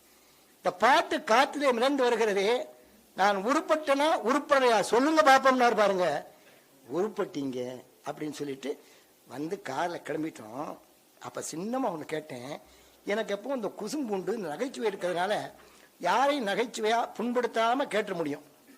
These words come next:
ஆ, கவிஞர் அவர்களே, கோச்சு காட்டி ஒண்ணு கேட்கட்டுமாங்க? "சும்மா கேளுங்க" அப்படின்னு.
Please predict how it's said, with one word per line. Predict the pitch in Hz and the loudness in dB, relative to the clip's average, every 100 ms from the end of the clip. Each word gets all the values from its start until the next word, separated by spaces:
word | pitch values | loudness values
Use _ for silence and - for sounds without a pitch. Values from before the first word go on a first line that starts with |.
| _ - _ _ _ - | _ -20 _ _ _ -12
ஆ, | 175 165 | -6 -6
கவிஞர் | 156 175 233 220 | -6 -6 -2 -2
அவர்களே, | 196 170 175 196 196 165 - - - | -2 -2 -2 -2 -4 -6 -10 -20 -6
கோச்சு | 214 208 208 | -4 -4 -6
காட்டி | 175 185 | -6 -6
ஒண்ணு | |
கேட்கட்டுமாங்க? | 160 147 131 147 147 127 123 107 - _ _ _ _ _ - | -4 -6 -4 -6 -6 -8 -8 -10 -20 _ _ _ _ _ -20
"சும்மா | - 180 220 | -12 -4 0
கேளுங்க" | 185 135 127 113 101 - | 0 -2 -6 -8 -14 -20
அப்படின்னு. | - 85 | -20 -20